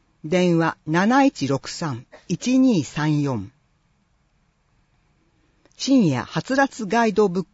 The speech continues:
ク掲載広告を募集。キューアールコード。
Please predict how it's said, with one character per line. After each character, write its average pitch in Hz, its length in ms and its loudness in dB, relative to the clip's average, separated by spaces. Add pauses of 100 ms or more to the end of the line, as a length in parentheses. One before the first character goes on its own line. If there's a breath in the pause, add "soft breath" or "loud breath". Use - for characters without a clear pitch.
(140)
ク - 180 -20 (100)
掲 254 220 0
載 226 260 -4
広 208 300 2
告 131 360 -4
を 120 80 -6
募 120 180 -4
集。 120 420 -10 (640)
キ 208 140 -4
ュ 226 100 4
ー 220 140 4
ア - 20 2
ー 202 40 0
ル 180 120 -4
コ 151 240 -4
ー 117 60 -4
ド。 - 180 -14